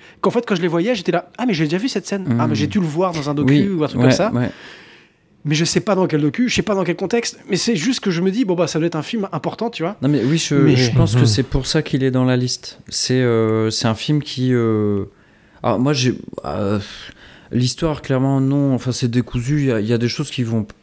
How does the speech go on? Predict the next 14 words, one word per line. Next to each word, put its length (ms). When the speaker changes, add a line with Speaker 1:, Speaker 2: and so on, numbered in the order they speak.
Speaker 2:
euh, 280
qui 120
vont 180
pas 220
dans 80
le 60
scénario. 440
Par 120
contre, 360
euh, 1080
la 100
photo, 440
elle 80
est, 560